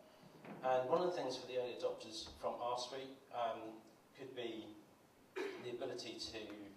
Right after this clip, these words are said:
uh, interrogate details for cult bridging. Again, this is something that has been around for a while, but when you put it into the right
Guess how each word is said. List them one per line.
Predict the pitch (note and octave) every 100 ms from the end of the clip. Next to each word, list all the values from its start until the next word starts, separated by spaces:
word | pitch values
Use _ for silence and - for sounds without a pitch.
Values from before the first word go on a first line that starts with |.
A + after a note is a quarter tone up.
| - - - - - - - - -
uh, | - -
interrogate | - - - - - - - - -
details | C#3 - - G2+ F#2+ F#2 F2 - -
for | F#2+ - -
cult | F#2 -
bridging. | - C#3 - - - - - - - - -
Again, | C3 B2
this | C3+
is | -
something | - D3+ C3+ B2+ A2+
that | A2 A2 - - - - - -
has | -
been | C#3 B2+
around | A#2+ B2+ -
for | -
a | -
while, | C3 C#3 C#3+ D3 - A3 - - - - - - - -
but | A#2+ A2 - - - -
when | C#3
you | C#3+
put | D3 E3+
it | D3
into | C#3+ -
the | C3+ C3+
right | C#3+ C#3